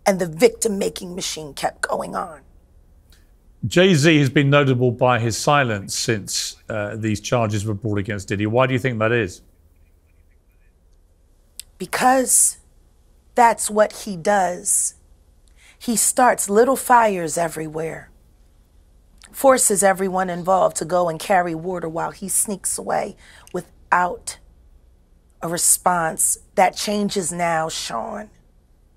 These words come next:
Speaker 1: You must respond. You have no choice. Harvey Weinstein, Jeffrey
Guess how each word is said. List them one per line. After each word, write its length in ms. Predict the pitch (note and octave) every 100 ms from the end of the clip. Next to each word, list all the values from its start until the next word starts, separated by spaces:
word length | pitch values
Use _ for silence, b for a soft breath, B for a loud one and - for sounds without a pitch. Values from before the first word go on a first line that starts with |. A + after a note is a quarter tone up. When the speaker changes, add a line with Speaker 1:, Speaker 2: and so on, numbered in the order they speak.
| _ _ _ _ _ _ _ _ _ _ _
Speaker 1:
You 140 | - G#3
must 460 | G3+ G#3+ - -
respond. 880 | F3+ E3+ - - F3 E3+ D#3+ D#3 - _ _ _ _ _ _ _ _ _ _ _ _ _ - -
You 160 | B3+
have 200 | A3 F#3
no 160 | G#3 A3+
choice. 840 | - - A3+ A3+ - - - - _ _ _ _ _ _ _ _ _ B B B B B _
Harvey 400 | - A#3 A3+ A3
Weinstein, 1000 | G3 G#3+ G#3 G#3+ G#3+ - - A3 A#3 B3 - - _ _ _ - - - - - - - - -
Jeffrey 520 | - A#3 - A#3+ A3+